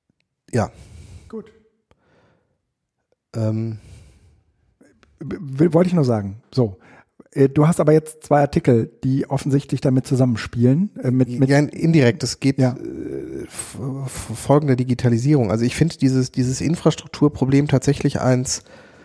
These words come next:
Speaker 1: ähm, ist die Frage, ob ich jetzt erstmal zu deiner Sache eingehe. Kann ich auch machen. Also die Quantifizierung hatten wir ja auch im Bildungssystem schon mal als problematisiert,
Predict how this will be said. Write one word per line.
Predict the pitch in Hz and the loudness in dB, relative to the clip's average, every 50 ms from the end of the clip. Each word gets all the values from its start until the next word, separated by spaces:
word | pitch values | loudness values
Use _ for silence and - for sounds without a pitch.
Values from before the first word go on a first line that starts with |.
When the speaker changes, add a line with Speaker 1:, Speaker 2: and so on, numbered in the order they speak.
| _ _ _ - | _ _ _ -4
Speaker 1:
ähm, | - 131 120 117 120 120 120 117 - _ _ _ _ _ - | 0 2 2 2 2 0 -2 -4 -6 _ _ _ _ _ -14
ist | 123 - - | -12 -8 -6
die | - | -2
Frage, | - 135 135 135 | 2 2 2 2
ob | 123 | 2
ich | 117 | 0
jetzt | - - | -2 -4
erstmal | - 120 - 135 - | -4 -2 -2 -2 -2
zu | - 120 | -2 0
deiner | - 123 147 143 123 110 | 2 2 4 4 2 2
Sache | 113 107 - 104 - | 2 0 0 0 0
eingehe. | - 110 107 104 107 104 104 110 | 0 -2 -2 -2 -2 -2 -2 -2
Kann | - - - 123 | -2 -4 -4 -4
ich | 117 110 | -2 0
auch | 80 135 120 | 0 0 2
machen. | 120 110 101 - 107 | 2 0 0 0 -4
Also | - - 123 117 120 117 - - - - - _ - | -4 -2 0 2 0 0 -2 -6 -20 -20 -18 _ -8
die | - 123 | -8 -4
Quantifizierung | - - 135 135 139 131 - 120 - - - 165 175 156 135 113 104 98 - - | 0 0 0 0 0 -2 -4 -6 -6 0 2 2 4 4 4 2 0 0 -6 -6
hatten | - 113 - - 123 | -4 -4 -2 2 2
wir | 113 | 2
ja | 113 - | 2 2
auch | - - | 0 0
im | 110 | 2
Bildungssystem | 120 135 147 139 120 - 110 - - 113 107 | 2 4 4 2 0 -2 -6 -2 -2 -2 -2
schon | - - 110 | -2 -2 0
mal | 107 95 | 0 0
als | - - - | 0 0 -4
problematisiert, | - - 107 110 101 98 101 104 - - 98 101 95 92 95 - - - | -2 -2 0 0 2 0 0 -2 -2 -4 -6 -2 -2 -2 -2 -2 -6 -18